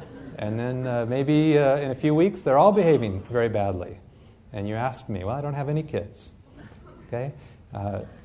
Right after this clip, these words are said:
so we are all God's children, good and bad alike. And God is, uh, desperately trying to intervene in the world, but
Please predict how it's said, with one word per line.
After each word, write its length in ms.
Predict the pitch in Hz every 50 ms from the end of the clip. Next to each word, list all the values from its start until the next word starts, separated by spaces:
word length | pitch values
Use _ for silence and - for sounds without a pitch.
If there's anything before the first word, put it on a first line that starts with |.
| - -
so 220 | - - - 135 117
we 180 | 110 139 165
are 120 | 165 156 151
all 180 | 165 175 180
God's 280 | - 170 165 160 156 160
children, 480 | - - 185 170 135 98 92 98 92 101
good 200 | 113 156 170 165
and 160 | 156 147 139
bad 220 | 139 135 143 143
alike. 500 | 143 139 151 170 156 101 85 - - - - - - - - - -
And 200 | 104 98 98 98
God 260 | 113 120 139 147 147
is, 420 | 147 147 139 123 - - - - - - - - - - - - - - - - _ -
uh, 180 | - 110 107 104
desperately 520 | 110 160 175 160 - - 170 160 156 143
trying 260 | 147 - 160 156 151
to 80 | 139 143
intervene 440 | 151 151 139 117 131 165 180 180 165
in 80 | 143
the 60 | 139
world, 520 | 135 160 226 226 165 135 135 156 123 143 117
but 360 | 131 123 127 127 127 - -